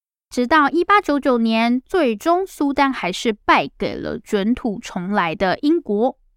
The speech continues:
虽然我们前面一直讲苏丹，苏丹，但其实最一开始这个地方根本不叫苏丹。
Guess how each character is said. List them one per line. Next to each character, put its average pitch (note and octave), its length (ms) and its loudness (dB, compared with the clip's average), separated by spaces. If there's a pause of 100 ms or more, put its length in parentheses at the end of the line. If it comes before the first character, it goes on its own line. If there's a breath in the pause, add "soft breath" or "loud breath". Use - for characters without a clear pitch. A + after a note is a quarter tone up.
(160)
虽 - 200 0
然 C4+ 140 6
我 C4+ 80 4
们 F3+ 140 -2
前 G3 200 -6
面 G#3+ 240 0
一 A3+ 60 -2
直 G3 160 -4
讲 D#3+ 300 -4
苏 G#3 200 -4
丹， G3+ 240 0
苏 G#3 240 -4
丹， G3+ 320 0
但 G#3+ 220 0
其 G#3 260 -4
实 G#3+ 280 -2
最 A3+ 320 -2
一 A#3+ 120 -2
开 A#3+ 280 0
始 A3 240 -4
这 C4 100 -4
个 C#4 100 2
地 C#4 240 0
方 C4+ 400 0
根 G4 160 0 (140)
本 G#3 240 0
不 G3 240 -8
叫 G#3+ 240 2
苏 G#3 380 -6
丹。 G3+ 340 0